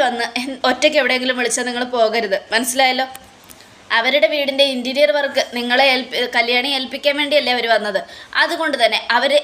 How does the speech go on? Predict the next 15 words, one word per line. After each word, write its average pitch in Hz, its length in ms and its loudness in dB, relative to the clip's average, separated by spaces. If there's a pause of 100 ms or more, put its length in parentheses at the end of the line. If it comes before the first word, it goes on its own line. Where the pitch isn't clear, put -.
(300)
ചിലപ്പോൾ 277 340 2
കല്യാണി 269 380 0
ഒറ്റയ്ക്ക് 285 360 -4
കൊണ്ടുപോയി 254 340 -2 (100)
എന്തെങ്കിലും 269 440 0
അപകടപ്പെടുത്താനുള്ള 269 800 0
ശ്രമം 220 300 -2
നടത്തും. 208 260 -4 (400)
അതുകൊണ്ട് 233 280 -2
സൂക്ഷിക്കണമെന്നാണ് 262 760 -2
ഞാൻ 233 140 -2
പറഞ്ഞത്." 208 300 -2 (360)
അത് 294 120 0 (120)
കേട്ടതും, 202 340 0 (180)
"ഏയ്, 190 120 -8